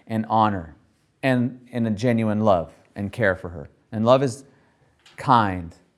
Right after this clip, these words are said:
It is not boastful, like we talked about last week. You're not just talking about yourself the whole time.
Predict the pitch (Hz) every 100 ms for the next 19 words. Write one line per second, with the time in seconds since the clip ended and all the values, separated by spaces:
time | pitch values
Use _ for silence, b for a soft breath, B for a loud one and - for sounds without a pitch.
0 | _ 117 120 113 127 127 - _ 95 87
1 | 98 123 120 - 98 73 - 92 95 110
2 | 98 95 95 - - _ _ _ - 104
3 | 101 - 71 - 92 98 80 - _ _
4 | - 92 98 98 95 104 135 123 85 -
5 | - -